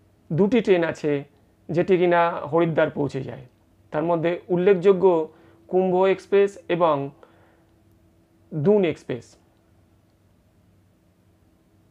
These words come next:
আর সপ্তাহে দুদিন যায়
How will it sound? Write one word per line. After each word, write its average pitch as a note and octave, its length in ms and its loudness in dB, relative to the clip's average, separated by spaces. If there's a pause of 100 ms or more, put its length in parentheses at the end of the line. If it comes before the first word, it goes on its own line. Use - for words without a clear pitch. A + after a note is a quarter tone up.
(240)
আর E3+ 260 6 (840)
সপ্তাহে F#3+ 420 -2
দুদিন F#3 380 0
যায় C#3+ 340 0